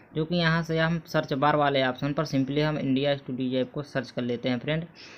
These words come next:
जो कि यहाँ से हम सर्च बार वाले ऑप्शन पर सर्च कर लेते हैं। सर्च करने के बाद फ्रेंड, आपको कुछ इस तरह से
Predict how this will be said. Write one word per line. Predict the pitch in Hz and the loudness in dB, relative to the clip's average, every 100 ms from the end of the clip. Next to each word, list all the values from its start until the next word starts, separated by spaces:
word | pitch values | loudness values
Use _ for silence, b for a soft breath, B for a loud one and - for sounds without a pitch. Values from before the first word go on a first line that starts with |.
| B - | B -6
जो | 147 | 0
कि | |
यहाँ | 151 156 | 2 2
से | 156 | 2
हम | 151 151 | -2 -2
सर्च | 147 135 | -4 -2
बार | 143 | 0
वाले | 143 139 | 0 0
ऑप्शन | 147 | -4
पर | 139 | -6
सर्च | - 139 - | -4 -6 -2
कर | 131 | 0
लेते | 127 123 131 | 2 2 0
हैं। | 143 175 | 0 -2
सर्च | - 147 | -2 -4
करने | - 156 160 | -2 -4 -2
के | 160 | -2
बाद | 156 160 | 0 -2
फ्रेंड, | - 165 156 | -2 0 0
आपको | 143 160 | -2 -4
कुछ | - 156 147 | -6 -6 -6
इस | 139 | -4
तरह | 143 143 | -2 -2
से | 165 170 | -2 -2